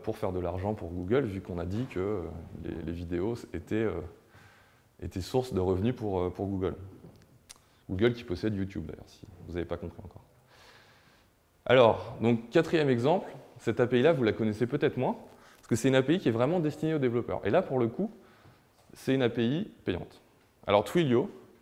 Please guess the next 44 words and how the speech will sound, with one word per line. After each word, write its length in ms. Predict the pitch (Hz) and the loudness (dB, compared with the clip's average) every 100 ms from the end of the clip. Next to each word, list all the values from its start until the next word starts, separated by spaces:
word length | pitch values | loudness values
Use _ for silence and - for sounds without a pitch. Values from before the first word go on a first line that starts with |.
| _ _ - _ _ | _ _ -20 _ _
c'est 180 | - 160 | -2 2
une 60 | |
A 80 | 151 | 4
P 180 | 147 147 | 4 2
I 60 | - | 2
qui 160 | 123 | 2
offre 160 | 117 - | 2 2
comme 160 | 120 | 0
service 520 | 113 123 110 147 - - - - | 0 0 0 -2 -8 -18 -20 -4
d'envoyer 440 | 104 147 151 151 156 | 2 4 4 4 4
des 120 | 123 | 0
S 160 | 113 95 | -2 -4
M 80 | |
S. 220 | 82 - - _ _ _ - | -8 -12 -20 _ _ _ -2
C'est-à-dire, 220 | 107 104 | 4 4
vous 220 | 113 139 | 4 6
êtes 120 | 202 | 6
sur 180 | 196 151 | 6 -2
un 80 | 123 | -2
site 280 | - 104 - | -4 -8 -2
web 180 | 104 156 - - - - _ _ _ _ - | -2 -2 -10 -20 -20 -20 _ _ _ _ -2
et 80 | |
vous 180 | 117 127 | 2 4
avez 140 | 135 160 | 6 6
à 40 | |
un 40 | |
moment 220 | 156 135 151 | 4 4 4
besoin 320 | 123 123 143 | 2 2 0
de 60 | |
prévenir 520 | 107 - 139 147 156 131 | -2 4 4 4 2 2
un 100 | 110 | 0
utilisateur 640 | 113 - 110 110 113 113 104 - - _ - | -2 -4 0 0 0 -4 -6 -18 -20 _ -6
de 60 | 95 | 0
quelque 280 | 113 101 92 | 2 2 -2
chose, 300 | 98 135 110 - _ 85 | -2 -4 -6 -18 _ 0
bah, 120 | 92 | 0
vous 140 | 104 | 2
pouvez 280 | 107 151 175 | 0 2 4
utiliser 400 | 175 143 131 135 | 2 0 2 0
Twilio, 380 | 135 107 90 151 | 0 -2 0 -2
qui 80 | 92 | -4
est 40 | |
un 60 | 95 | -4
service, 460 | 95 90 107 - | -4 -4 -4 -10